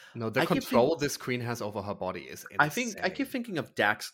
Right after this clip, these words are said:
Speaker 2: exclamation point when I hear Jax, but, you know, it's just
Speaker 1: Mm-hmm.
Speaker 2: a rhyme thing.
Speaker 1: Yeah.
Speaker 2: Um, out of drag, how fucking dare you, Jax? And
Speaker 1: Just
Speaker 2: give me,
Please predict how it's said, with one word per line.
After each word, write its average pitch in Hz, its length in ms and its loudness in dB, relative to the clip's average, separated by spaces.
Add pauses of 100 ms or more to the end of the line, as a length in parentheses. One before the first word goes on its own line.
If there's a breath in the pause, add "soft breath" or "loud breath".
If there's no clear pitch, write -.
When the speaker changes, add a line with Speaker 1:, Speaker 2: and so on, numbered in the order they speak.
(160)
Speaker 2:
exclamation 104 580 -8
point 127 300 -4
when 139 80 -4
I 139 80 -2
hear 139 160 -2
Jax, 131 400 0
but, - 180 -10
you 110 60 -6
know, 98 180 -4
it's 104 140 -12
just 123 180 -12
Speaker 1:
Mm-hmm. 98 180 -10
Speaker 2:
a - 40 -16
rhyme 95 180 -10
thing. 101 300 -12 (240 loud breath)
Speaker 1:
Yeah. 113 160 -4
Speaker 2:
Um, 123 400 4 (280)
out 143 240 10
of 165 140 4
drag, 135 460 4 (920)
how 143 360 2
fucking 139 500 -4
dare 107 220 0
you, 95 320 -8
Jax? - 680 -8
And 131 120 -6
Speaker 1:
Just 147 140 -2
Speaker 2:
give 160 120 0
me, - 80 -10